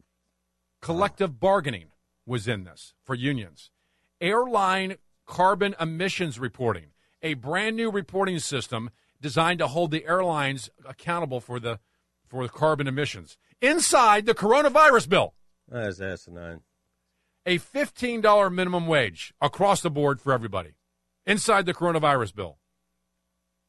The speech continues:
Speaker 1: These are, this is what the Democratic Party did.
Speaker 2: I have egg on my face. I feel like an idiot.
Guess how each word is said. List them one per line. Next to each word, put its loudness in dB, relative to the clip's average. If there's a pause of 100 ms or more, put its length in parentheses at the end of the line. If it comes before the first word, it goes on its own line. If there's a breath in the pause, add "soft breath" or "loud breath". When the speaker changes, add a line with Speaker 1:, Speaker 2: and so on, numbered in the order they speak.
(320)
Speaker 1:
These 2
are, 2
this -2
is -4
what 2
the 0
Democratic 2
Party 2
did. -6 (460)
Speaker 2:
I -2
have 0
egg -2
on -6
my -8
face. -14
I -14
feel -4
like -6
an -8
idiot. -10